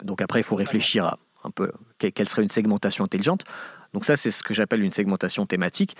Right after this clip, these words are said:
Une segmentation séquentielle, c'est ce que moi je fais. Donc quand on vient sur mon site, pendant une semaine, on va avoir une pub qui dit, euh, « Vous vous intéressez à la pub Facebook,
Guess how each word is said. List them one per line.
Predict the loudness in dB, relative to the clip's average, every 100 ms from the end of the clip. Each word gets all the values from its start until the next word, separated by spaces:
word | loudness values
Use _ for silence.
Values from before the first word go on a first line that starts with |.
| -20 -10 -2
Une | -2
segmentation | 2 2 4 4 2 2 2 0 0
séquentielle, | -2 0 0 0 2 2 0 -6 -16 -14
c'est | -4 -2
ce |
que | 2
moi | 4 4
je | 2
fais. | 0 -2 _ -10
Donc | -6
quand | -4 -4
on | 0
vient | 0
sur | 0
mon | -2
site, | 0 -2 -2 -6 -20 _ -12 -2
pendant | 2 0 0
une | 0
semaine, | 2 2 4 2 -2 -8 -20 _
on | 0
va | 2
avoir | 4 2
une | 0
pub | -2
qui | -2 0
dit, | 2 0 -2 _ _ -8
euh, « | -2 2 2 2 0 -2 -2
Vous | -2
vous | 2
intéressez | 2 2 2 2
à |
la | 0
pub | -2
Facebook, | -2 0 2 0